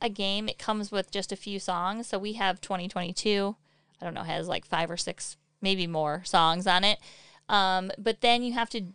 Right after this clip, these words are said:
pay extra for, like, Just Dance Unlimited. And it's, like, a yearly subscription. So every year you have to pay for that. Um, and then you get, like, all the songs.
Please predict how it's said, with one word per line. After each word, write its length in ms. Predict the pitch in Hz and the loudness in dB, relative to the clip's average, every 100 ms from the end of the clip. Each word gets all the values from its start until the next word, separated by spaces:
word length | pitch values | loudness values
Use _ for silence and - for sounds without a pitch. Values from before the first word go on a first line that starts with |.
| _ | _
pay 380 | - - 269 262 - | -2 6 6 6 4
extra 680 | 233 - - 185 151 156 190 - - _ _ | 0 0 -6 -2 0 0 -2 -8 -20 _ _
for, 440 | - 233 220 214 | 4 6 8 6
like, 340 | 202 185 180 - - | 4 2 0 -6 -2
Just 300 | 208 190 - | 2 2 2
Dance 260 | 202 185 - | -2 -2 -2
Unlimited. 680 | 180 170 160 147 82 - - _ _ - | -4 -4 -4 -2 -2 -4 -10 _ _ -2
And 120 | 214 | 2
it's, 120 | 208 220 | 2 4
like, 140 | 196 | 4
a 100 | 196 | 4
yearly 560 | 175 185 196 202 185 175 | 2 0 0 2 2 0
subscription. 760 | - 175 - - - - - 202 | -2 -4 -4 -4 -6 -8 -10 -6
So 420 | - 185 175 165 | 2 4 4 2
every 300 | 196 185 196 | 2 2 2
year 260 | 185 185 175 | 0 2 2
you 140 | 175 | 0
have 180 | 165 160 | -4 -4
to 80 | 165 | -6
pay 260 | - 175 170 | -2 0 0
for 180 | 175 | -2
that. 340 | 156 151 - - - _ | -2 -2 -4 -6 -16 _
Um, 460 | 180 170 165 170 165 - - _ _ - | -4 -2 -4 -6 -10 -18 -20 _ _ -6
and 580 | 185 170 165 165 165 - - | -4 -4 -6 -6 -8 -10 -2
then 240 | 202 202 | 2 2
you 80 | 175 | 2
get, 200 | 170 147 | 0 -2
like, 180 | 156 - | -4 -4
all 180 | 151 156 | -4 -4
the 100 | - | -8
songs. 520 | - - - - | -14 -16 -20 -20